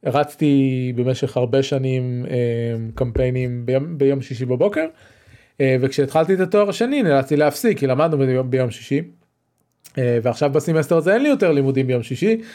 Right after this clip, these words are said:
אז הקמתי את הקבוצה מחדש. אחד השחקנים שלי זה, זה אחד מהשחקנים המקוריים של יום שישי, אה,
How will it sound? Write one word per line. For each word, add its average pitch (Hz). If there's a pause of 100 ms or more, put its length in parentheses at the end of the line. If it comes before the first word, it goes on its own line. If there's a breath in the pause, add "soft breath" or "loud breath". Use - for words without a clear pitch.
(340 loud breath)
אז 120
הקמתי 147
את 139
הקבוצה 135
מחדש. 156
אחד 147
השחקנים 135
שלי 131
זה, 117
זה 117
אחד 127
מהשחקנים 131
המקוריים 135 (320 loud breath)
של 170
יום 208
שישי, 240 (840 soft breath)
אה, 156